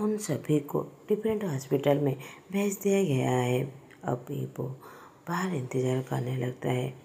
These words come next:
बहुत सारे सर्जन, असिस्टेंट और बहुत सारे डॉक्टर एंट्रेंस में बस उन सब का इंतज़ार करने लगते हैं। उसी समय फर्स्ट एम्बुलेंस आता है। जैसे ही एक डोर ओपन होता है,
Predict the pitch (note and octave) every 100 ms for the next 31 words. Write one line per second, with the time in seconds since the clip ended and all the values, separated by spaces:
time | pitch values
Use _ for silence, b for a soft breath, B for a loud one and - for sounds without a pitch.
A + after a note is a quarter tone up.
0 | - D3 C3+ C#3 C#3 C#3 C3+ B2+ B2 -
1 | C3 C3+ B B B B D3 C3 C#3+ C3
2 | - C3 C3+ - G3 G3 F#3+ - B B
3 | - G#3+ G3+ G#3 G3+ - B2+ - C#3 C3+
4 | - - F#3+ F#3 G#3 G#3 G3 F#3+ F#3 B
5 | B - A#3+ - A#3+ A3 A#3 A3+ A#3+ E3
6 | B2 B2+ C3 B2 C3 B2+ B2 A#2+ B2 -
7 | C3 B2 C3 C3 - - - - - -
8 | C#3 C3+ C3+ C3 D3 D3+ B B B B
9 | - G#3 G3+ D3+ C3 C3 C3 B2+ B2+ C3
10 | C3 C#3+ C3+ C#3 C#3+ - - F#3 F#3 -
11 | A3 G#3+ G#3 - C3+ C3 C#3+ C3 C#3+ C#3
12 | C#3 C3+ C#3+ D3